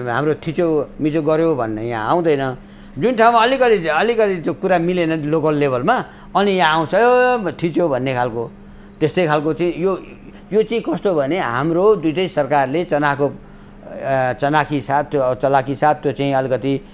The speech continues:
बेला बेलामा चाहिँ त्यसको बोर्डरको अनुगमन गर्दै गर्ने, हराएका पिलर समेत त्यसलाई राख्दै जाने, अनि नयाँ छ-, नयाँ राख्दै जाने, सिमानालाई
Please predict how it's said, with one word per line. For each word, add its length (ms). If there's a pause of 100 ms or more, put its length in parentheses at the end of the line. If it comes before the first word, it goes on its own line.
(160)
बेला 220
बेलामा 360
चाहिँ 200
त्यसको 260
बोर्डरको 560 (400)
अनुगमन 460
गर्दै 320
गर्ने, 420 (300)
हराएका 340
पिलर 320
समेत 400
त्यसलाई 220
राख्दै 360
जाने, 460 (420)
अनि 240
नयाँ 260
छ-, 100
नयाँ 380
राख्दै 300
जाने, 300
सिमानालाई 640